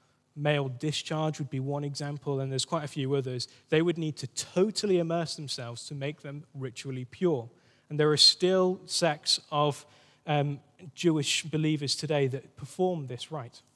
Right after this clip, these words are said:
okay? So that's one element of a full immersion thing that's taking place. Another one is Gentile conversion to Judaism.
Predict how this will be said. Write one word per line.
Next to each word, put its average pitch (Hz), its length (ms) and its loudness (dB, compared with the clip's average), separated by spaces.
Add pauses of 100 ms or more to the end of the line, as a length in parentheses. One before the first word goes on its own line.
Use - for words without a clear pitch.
(500)
okay? 165 260 -6 (480)
So - 100 2
that's 170 160 2
one 196 380 6
element 165 580 0
of 147 320 0
a 147 200 0
full 165 540 2
immersion 151 640 -2 (300)
thing 156 240 2
that's 147 180 -2
taking 139 360 -6
place. 117 480 -8 (640)
Another 196 320 6
one 208 260 6
is 180 280 0
Gentile 190 720 2
conversion 151 640 -2
to 151 100 -4
Judaism. 139 680 0